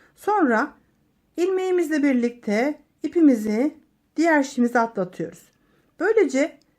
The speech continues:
ilmeğimizin üzerine bir kez ip dolamış oluyoruz. Düz ilmeklerimizi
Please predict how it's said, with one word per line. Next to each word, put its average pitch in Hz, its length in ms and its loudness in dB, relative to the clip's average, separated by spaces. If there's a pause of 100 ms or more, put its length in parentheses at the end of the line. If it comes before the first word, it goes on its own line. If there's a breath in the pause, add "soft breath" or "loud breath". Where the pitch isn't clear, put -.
(160)
ilmeğimizin 269 800 2
üzerine 269 420 0
bir 320 200 -2
kez 311 180 -2
ip 277 180 -6
dolamış 185 380 -4
oluyoruz. 151 480 -10 (1200 soft breath)
Düz 285 140 -2
ilmeklerimizi 349 800 0